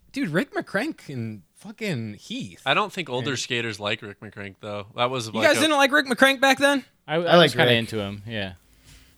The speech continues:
Speaker 4: Yeah.
Speaker 1: Yeah. Uh, there's a really funny story. Fred Gall used to tell this funny story of, like,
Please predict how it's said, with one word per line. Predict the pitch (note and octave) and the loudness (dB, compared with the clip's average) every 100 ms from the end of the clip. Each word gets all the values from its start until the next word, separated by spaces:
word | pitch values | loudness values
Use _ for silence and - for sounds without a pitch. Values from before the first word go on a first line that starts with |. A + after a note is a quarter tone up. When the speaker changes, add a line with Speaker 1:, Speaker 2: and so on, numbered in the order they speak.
| - | -2
Speaker 4:
Yeah. | B2 A#2+ A#2+ - - - | 4 4 2 -8 -20 -10
Speaker 1:
Yeah. | - | -8
Uh, | - - - - | -8 -12 -12 2
there's | G#3+ C4 | 2 4
a | A3+ | 4
really | F#3+ F#3+ | 6 6
funny | G3 F#3 | 4 2
story. | D#3+ F3 D#3 | 2 -2 0
Fred | A#3 C4 | 0 2
Gall | G3+ F#3+ | 4 4
used | C#3 | 0
to | - | 0
tell | D3 | 0
this | C#3 | 0
funny | - C#3 | -4 -4
story | C3+ C#3 C3+ C3 | -4 0 2 2
of, | A#2+ - - | 0 -2 0
like, | C#3+ B2 | 0 0